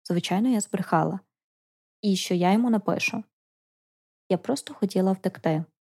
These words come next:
Я намагалася вдавати, що все нормально,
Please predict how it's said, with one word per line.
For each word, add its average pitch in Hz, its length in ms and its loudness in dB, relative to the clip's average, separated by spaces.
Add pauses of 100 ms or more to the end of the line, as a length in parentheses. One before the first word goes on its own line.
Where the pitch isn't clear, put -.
(120)
Я 190 100 4
намагалася 175 720 2
вдавати, 165 420 0
що - 160 -6
все 175 240 0
нормально, 170 640 4